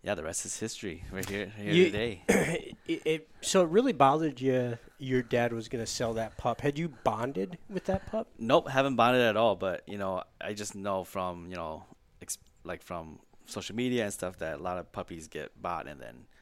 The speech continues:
Speaker 1: you
Speaker 2: Hmm.
Speaker 1: know, kind of end up in a shelter or put
Speaker 2: Hmm.
Speaker 1: down, right? And
Speaker 2: Mm-hmm.
Speaker 1: I didn't want that because, especially with such new life, you know, so much
Speaker 2: Mm-hmm.
Speaker 1: potential. And I was, I, you know, I saw that potential, right? And so, yeah,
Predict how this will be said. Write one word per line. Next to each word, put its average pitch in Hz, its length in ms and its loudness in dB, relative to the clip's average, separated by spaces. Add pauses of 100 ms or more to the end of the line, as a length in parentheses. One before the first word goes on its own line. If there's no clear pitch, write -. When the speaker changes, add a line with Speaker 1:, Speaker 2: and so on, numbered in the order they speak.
(100)
Speaker 1:
you 135 80 -2
Speaker 2:
Hmm. 123 60 2
Speaker 1:
know, 92 180 0
kind 101 180 -4
of 85 220 -6
end 92 200 -10
up 85 120 -8
in 87 60 -10
a 80 80 -10
shelter 73 420 -8
or 73 200 -10
put - 180 -10
Speaker 2:
Hmm. 120 80 -6
Speaker 1:
down, 117 200 -6
right? 73 260 -12
And - 140 -16
Speaker 2:
Mm-hmm. 117 340 -8 (220)
Speaker 1:
I 107 100 0
didn't 107 160 2
want 92 240 0
that 80 180 -4
because, 82 240 -8
especially 107 360 -4
with 90 80 -6
such 92 200 -10
new 85 200 -10
life, 76 480 -12 (100)
you 78 60 -14
know, 73 200 -12 (220)
so - 160 -8
much 120 100 -4
Speaker 2:
Mm-hmm. 113 60 -12
Speaker 1:
potential. 82 580 -10
And 71 200 -16 (640)
I 82 80 -6
was, 80 160 -8
I, 82 240 -6
you 92 80 -10
know, 90 60 -4
I 85 80 -4
saw 110 200 -2
that 98 120 -4
potential, - 520 -14
right? - 200 -12 (180)
And - 140 -18
so, - 280 -16 (960)
yeah, 101 160 4